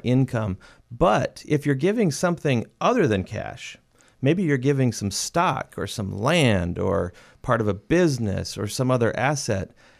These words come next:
then it's possible that you could be stepping into some tax consequences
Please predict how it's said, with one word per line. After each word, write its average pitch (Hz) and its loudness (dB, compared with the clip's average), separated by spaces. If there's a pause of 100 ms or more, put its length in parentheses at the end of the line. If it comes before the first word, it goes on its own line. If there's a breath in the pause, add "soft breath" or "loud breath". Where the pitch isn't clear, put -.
(280 soft breath)
then 139 4 (380)
it's 139 0
possible 143 0
that 123 0
you 135 0
could 185 -4
be 139 2
stepping 127 -2
into 117 -2
some 107 -6
tax 113 -8
consequences 110 -4